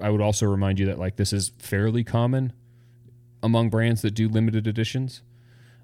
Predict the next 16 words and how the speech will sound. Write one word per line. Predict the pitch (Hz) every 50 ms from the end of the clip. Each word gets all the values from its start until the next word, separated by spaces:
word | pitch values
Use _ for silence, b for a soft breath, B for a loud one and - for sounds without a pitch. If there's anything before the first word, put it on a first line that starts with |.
| b 95
Uh, | 95 95
you | 95 95 98
know, | 95 95
s-, | 90 - - - -
uh, | - 101 95 90 90 90
Grand | 85 - 101 104 98 -
Seiko | - 107 101 110 104
does | 98 107 107 101
this | 110 104 -
pretty | - - 107 104
frequently | 98 - 110 104 - 110 104 104 104 104
where | 101 98 95 92 92 - - - - - - -
they'll | - 95 95 92 92
put | - - - 101
out | 98 95 95
a | 95 92 90